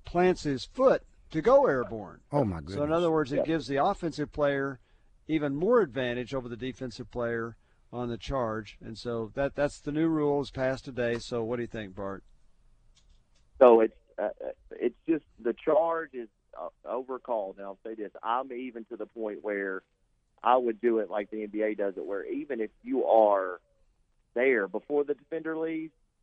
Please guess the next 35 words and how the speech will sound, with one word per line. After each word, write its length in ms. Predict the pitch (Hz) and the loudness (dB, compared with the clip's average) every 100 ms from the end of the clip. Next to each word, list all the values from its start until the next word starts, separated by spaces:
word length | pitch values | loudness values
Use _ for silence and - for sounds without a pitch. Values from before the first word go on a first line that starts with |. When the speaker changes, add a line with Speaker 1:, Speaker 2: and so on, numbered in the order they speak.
| _ _ - | _ _ -10
Speaker 3:
if 140 | 110 _ | -10 _
you're 220 | 123 160 | -4 0
not 220 | 156 147 | 2 2
outside 480 | 127 135 _ 131 127 | 2 0 _ -2 -2
the 60 | 110 | -4
charge 340 | - 127 135 - | -4 -4 -6 -8
circle, 340 | 147 - 131 | -8 -6 -10
it's 120 | - | -6
not 160 | 113 95 | -6 -6
a 60 | |
charge. 320 | - 92 64 - _ _ _ _ | -4 -6 -6 -20 _ _ _ _
Because 240 | - 113 120 | -4 0 0
what 340 | 110 131 160 143 | 4 6 6 6
we've 240 | 151 151 | -2 -2
had 460 | - 127 139 101 95 | -6 0 0 0 -6
happen, 460 | 104 120 101 _ 82 _ 65 | -4 -4 -4 _ -20 _ -14
and 100 | 117 | -8
this 120 | 139 - | -8 -8
is 80 | 160 | -4
not 240 | 151 143 139 | 2 2 2
just 140 | 131 _ | -8 _
speculation, 800 | 123 113 117 107 98 92 90 87 _ _ _ _ | 0 0 -2 -2 -2 -6 -18 -18 _ _ _ _
what 200 | 131 151 | -4 -2
they 120 | 151 143 | -4 0
do 240 | 139 139 | 2 2
is 80 | 127 | 2
they'll 280 | 123 127 143 | 2 0 -2
do 160 | - 135 _ | -6 -8 _
studies 360 | - 143 120 98 | -2 -2 -2 -6
and 120 | 104 104 | -12 -8
they'll 180 | 117 120 | -4 -2
actually 420 | 123 _ 123 117 | -4 _ -8 -4
look 360 | 110 131 147 - - | -2 2 2 0 -2
at 380 | 104 95 98 - _ _ | 0 2 0 -4 _ _
charges 400 | 117 123 127 | 2 2 -2